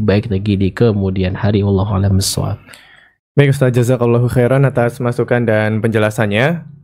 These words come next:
Speaker 2: Mungkin kita cukupkan dulu Ustaz, eh, menerima karena waktu kita sudah, eh, mepet atau tinggal sedikit. Eh, selanjutnya kita akan bacakan ada pertanyaan melalui pesan singkat Ustaz.
Speaker 1: Baik.
Speaker 2: Semoga Allah senantiasa menjaga Ustaz dan kru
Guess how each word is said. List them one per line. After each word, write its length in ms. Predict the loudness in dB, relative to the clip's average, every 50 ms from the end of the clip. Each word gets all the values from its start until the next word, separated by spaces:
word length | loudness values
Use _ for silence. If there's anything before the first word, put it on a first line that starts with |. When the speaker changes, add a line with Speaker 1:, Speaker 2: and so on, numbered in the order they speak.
| -12 _
Speaker 2:
Mungkin 240 | -2 -2 0 2 2 0
kita 240 | 0 0 0 0 0
cukupkan 560 | -2 -2 -2 -2 -2 0 0 0 0 2 0
dulu 160 | 0 0 0 0
Ustaz, 240 | 0 -2 -2 -4
eh, 240 | -2 -4 -2 -2 0
menerima 480 | 2 2 2 2 2 0 0 0 0 0
karena 320 | 0 0 0 0 0 0
waktu 240 | -2 -2 -4 -6 -6
kita 240 | -6 -4 -2 -2 -2
sudah, 320 | -2 0 0 0 0 0 0 -2 -4 -4 -2
eh, 360 | 0 0 2 2 2 2 0 0 -2 -4 -8 -10 -8 -2
mepet 240 | 0 0 0 0 -2 -2 -2
atau 160 | -2 -2 -2
tinggal 240 | 0 0 2 0 0
sedikit. 400 | 0 -2 -2 0 0 0 -2 -4 -12 -20 -20 -20 -20 -20 _ _ -2
Eh, 320 | 0 2 2 2 2 2 0
selanjutnya 480 | 0 0 2 2 2 2 0 0 0
kita 240 | 0 -2 -2 -2 -2
akan 160 | 0 0 0
bacakan 480 | 0 0 0 -2 -2 -2 0 0 0 -2 -4 -4
ada 480 | -2 0 2 2 2 2 2 2 0
pertanyaan 480 | 0 0 -2 0 0 0 2 2 2 2
melalui 720 | 2 0 2 2 2 0 0 0 0 0 0 0 0 0
pesan 320 | -2 -4 -2 -2 -2 -2 -2
singkat 240 | 0 -2 -2 -2
Ustaz. 320 | -2 -2 -2 -2 -2 -2 -6 -20 -18 -12
Speaker 1:
Baik. 240 | -10 -8 -8 -8 -10 -12 -20 -20 _ _ _ _ _
Speaker 2:
Semoga 400 | -4 0 0 2 2 2 2 2
Allah 160 | 2 0 0
senantiasa 480 | 0 0 0 0 2 2 0 0 2 0
menjaga 480 | 2 2 2 2 2 2 0 0 -2
Ustaz 240 | -2 0 0 0 0
dan 240 | 2 0 0 0 0
kru 320 | 0 2 2 4 2 2